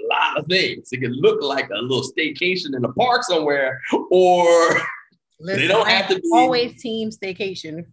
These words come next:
Speaker 2: quiet as it's kept.
Speaker 1: And so as a financial leader, you need to have a little bearing on what exactly is a need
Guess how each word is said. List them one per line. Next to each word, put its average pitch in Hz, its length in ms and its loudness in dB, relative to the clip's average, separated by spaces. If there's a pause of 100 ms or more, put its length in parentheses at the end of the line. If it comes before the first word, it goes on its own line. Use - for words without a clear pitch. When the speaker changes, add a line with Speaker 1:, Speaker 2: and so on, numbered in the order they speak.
(140)
Speaker 2:
quiet 190 320 -2
as 165 120 -10
it's 160 140 -14
kept. - 360 -12 (380)
Speaker 1:
And 120 140 -8
so 127 460 0 (100)
as 151 180 0
a 185 100 0
financial 196 460 0
leader, 190 220 -4
you 131 220 -6
need 175 360 -4
to 175 80 -6
have 165 300 -2
a 160 60 -12
little 180 200 -2
bearing 185 460 -4
on 139 180 -4
what 160 140 -4
exactly 165 460 -4
is 143 140 -6
a 135 100 -4
need 151 500 -4